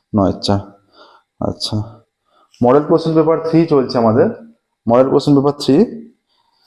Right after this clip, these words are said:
তোমাদের অনেকেরই ক্লাস টেনের বই এখনো কমপ্লিট হয়নি। ক্লাস টেনের বই কমপ্লিট হয়ে গেলে আমরা আগে থাকতে সমস্ত ক্লাস রেডি করে ছেড়ে রাখছি। তোমাদের বই, আহ,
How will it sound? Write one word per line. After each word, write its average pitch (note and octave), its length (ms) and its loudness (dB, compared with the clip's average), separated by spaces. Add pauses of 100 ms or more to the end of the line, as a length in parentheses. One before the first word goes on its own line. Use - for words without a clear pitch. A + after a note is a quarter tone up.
(1600)
তোমাদের E3 320 4 (140)
অনেকেরই D#3 560 2 (180)
ক্লাস C3+ 320 2
টেনের D3+ 220 2
বই C#3 220 2
এখনো D3+ 220 0
কমপ্লিট A#2 380 0
হয়নি। A2+ 280 0
ক্লাস A#2 340 -2
টেনের C#3 160 -2
বই B2 240 0 (600)
কমপ্লিট A#2+ 360 0
হয়ে C#3+ 140 2
গেলে D3 160 0
আমরা C3+ 160 0
আগে A#2 160 -2
থাকতে C3 200 -4
সমস্ত C3 360 -4
ক্লাস B2 340 -2
রেডি A2+ 200 2
করে B2 200 0
ছেড়ে A2+ 220 2
রাখছি। G#2+ 220 -6
তোমাদের A2+ 340 0
বই, A#2 180 2
আহ, - 920 -4